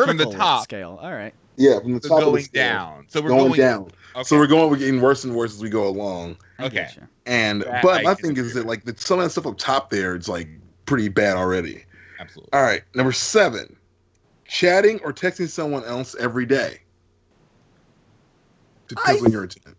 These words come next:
Speaker 2: I, that feels like it should be lower on the scale, like, like, like, not as bad to me.
Speaker 3: Yeah.
Speaker 2: 'Cause I, I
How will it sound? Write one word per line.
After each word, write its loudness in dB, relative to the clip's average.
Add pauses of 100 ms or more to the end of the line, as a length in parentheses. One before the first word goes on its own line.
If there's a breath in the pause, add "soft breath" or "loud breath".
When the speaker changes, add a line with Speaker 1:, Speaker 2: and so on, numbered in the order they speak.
Speaker 2:
I, -2
that 0
feels 0
like 2
it -4
should -2
be -4
lower 4
on 4
the 0
scale, 0
like, 2
like, 2
like, -2
not 2
as 0
bad 0
to -10
me. -8
Speaker 3:
Yeah. 2
Speaker 2:
'Cause 0
I, 4
I 0